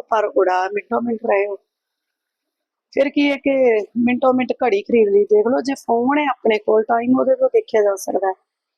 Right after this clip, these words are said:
ਇੱਕ ਸਸਤੀ ਘੜੀ ਤੋਂ ਵੀ ਟਾਈਮ ਦੇਖਿਆ ਜਾ ਸਕਦਾ ਹੈ। ਤੇ ਜੇਕਰ ਆਪਾਂ ਮਹਿੰਗੀ ਕੋਈ ਪੰਜਾਹ ਹਜ਼ਾਰ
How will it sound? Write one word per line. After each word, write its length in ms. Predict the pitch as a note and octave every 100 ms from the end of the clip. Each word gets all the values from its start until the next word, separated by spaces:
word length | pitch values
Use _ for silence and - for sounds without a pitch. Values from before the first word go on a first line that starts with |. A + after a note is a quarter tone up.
| _ _ -
ਇੱਕ 120 | C4 -
ਸਸਤੀ 380 | B3 - C#4+
ਘੜੀ 240 | C#4 C4+ G3
ਤੋਂ 140 | A#3
ਵੀ 60 | B3+
ਟਾਈਮ 280 | C4 G#3+ G#3
ਦੇਖਿਆ 300 | G3+ - G3
ਜਾ 140 | F#3+
ਸਕਦਾ 320 | F3 F3+ F3 F3
ਹੈ। 60 | - _ _ _ _ _ _ _ _ -
ਤੇ 80 | G3
ਜੇਕਰ 300 | G#3 G#3+ A#3
ਆਪਾਂ 180 | A3+
ਮਹਿੰਗੀ 400 | A3 A3 B3 B3+
ਕੋਈ 140 | B3+ A#3
ਪੰਜਾਹ 300 | A3 - G#4
ਹਜ਼ਾਰ 280 | A4 A4+ G4+